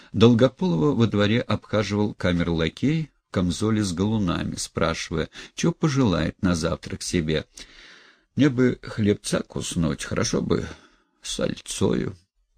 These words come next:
Ему дали водки, курицу, крендели и ситного хлеба.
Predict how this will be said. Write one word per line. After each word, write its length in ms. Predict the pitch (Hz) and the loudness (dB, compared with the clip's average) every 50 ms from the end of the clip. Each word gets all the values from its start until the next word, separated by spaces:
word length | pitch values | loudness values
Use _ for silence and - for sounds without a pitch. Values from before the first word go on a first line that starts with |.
| _ _ _ _ _ - | _ _ _ _ _ 0
Ему 240 | 104 123 135 135 117 | 2 2 2 2 0
дали 400 | - 92 92 85 82 85 - - | 0 0 0 0 0 -2 -4 -6
водки, 480 | - 90 87 127 139 - - - - 107 | -6 -4 -2 -2 -2 -4 -8 -12 -12 -12
курицу, 560 | - - - 107 104 101 98 - - - 95 - | -8 -4 -2 0 0 -2 -4 -6 -10 -10 -10 -8
крендели 520 | - - 92 95 101 95 - 98 95 90 | -4 -4 -2 -2 -2 -4 -4 -4 -4 -4
и 140 | 90 - - | -4 -4 -6
ситного 540 | - - - - - _ - 85 85 85 85 | -6 -6 -8 -8 -8 _ -4 -4 -4 -4 -6
хлеба. 460 | - - 69 78 73 - - - | -6 -6 -6 -4 -6 -6 -8 -14